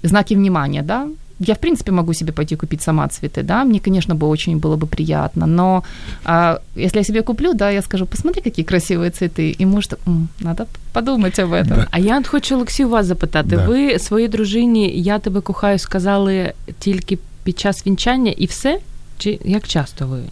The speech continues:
Speaker 3: говорите, саме
Speaker 2: А,
Speaker 3: говорите?
Speaker 2: ну, нет, я за два года точно. За два года, прежде чем мы обвенчались,
Speaker 3: Ні,
Speaker 2: я
Speaker 3: от
Speaker 2: уже сказал.
Speaker 3: за сорок років
Speaker 2: А.
Speaker 3: життя.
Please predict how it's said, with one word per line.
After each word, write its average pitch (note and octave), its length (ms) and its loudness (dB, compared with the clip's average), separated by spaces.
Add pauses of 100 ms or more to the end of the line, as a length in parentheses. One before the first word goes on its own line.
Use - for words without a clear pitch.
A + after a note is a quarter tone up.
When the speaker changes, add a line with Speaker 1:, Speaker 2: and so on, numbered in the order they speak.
Speaker 3:
говорите, C3 540 -2
саме A2 320 0
Speaker 2:
А, G2+ 80 6
Speaker 3:
говорите? F2+ 540 2 (360)
Speaker 2:
ну, A2 80 6
нет, G#2+ 300 4
я F#2+ 160 2
за F#2+ 140 0
два F2+ 200 0
года G2+ 320 0
точно. F#2+ 500 -2 (360)
За F#2+ 140 2
два F#2 160 2
года, G2+ 260 2
прежде F#2 280 0
чем F#2+ 260 0
мы F#2 60 2
обвенчались, G2 720 0
Speaker 3:
Ні, G#3 220 4
Speaker 2:
я A#2+ 100 6
Speaker 3:
от A#2+ 80 4
Speaker 2:
уже A2+ 140 2
сказал. - 380 -4
Speaker 3:
за G3+ 120 2
сорок B3+ 400 0
років A3+ 340 -2
Speaker 2:
А. A2 260 4
Speaker 3:
життя. D3+ 280 0